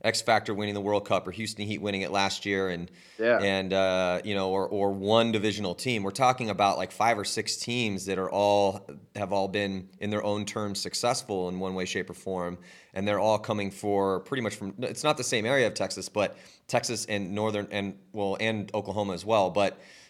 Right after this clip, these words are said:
Speaker 1: it just, it's really cool to see this happen in, in that area of the world. And, and I got the thoughts of, uh,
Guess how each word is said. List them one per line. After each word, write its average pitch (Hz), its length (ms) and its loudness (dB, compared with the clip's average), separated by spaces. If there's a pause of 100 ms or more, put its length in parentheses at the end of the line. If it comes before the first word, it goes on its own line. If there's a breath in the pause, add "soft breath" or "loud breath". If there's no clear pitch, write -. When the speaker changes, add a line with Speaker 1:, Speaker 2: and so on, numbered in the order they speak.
Speaker 1:
it 131 60 4
just, 156 360 2
it's 123 220 0
really 139 340 6
cool 139 300 2
to 110 60 2
see 123 480 0
this 98 400 0
happen 113 480 2
in, 92 100 -4
in 101 220 -4
that 98 180 -2
area 101 240 0
of 90 60 -4
the 90 80 -6
world. 101 420 2
And, 90 240 -4 (400 loud breath)
and 104 100 -2
I 110 60 2
got 120 240 4
the 117 60 -12
thoughts 107 360 2
of, 92 200 -2
uh, 90 540 2